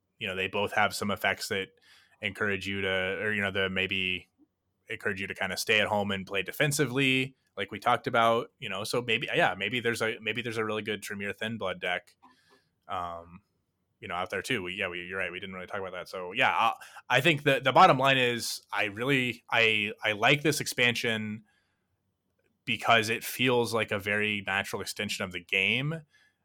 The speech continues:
There's not a lot in here that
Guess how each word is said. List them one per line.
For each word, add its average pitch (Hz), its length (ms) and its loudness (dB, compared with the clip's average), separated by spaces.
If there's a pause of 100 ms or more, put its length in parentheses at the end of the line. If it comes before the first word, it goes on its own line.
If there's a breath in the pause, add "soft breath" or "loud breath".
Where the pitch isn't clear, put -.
(200)
There's 117 260 -2
not 110 520 4
a 110 60 4
lot 95 640 2
in 107 180 -2
here 110 340 4
that 104 340 0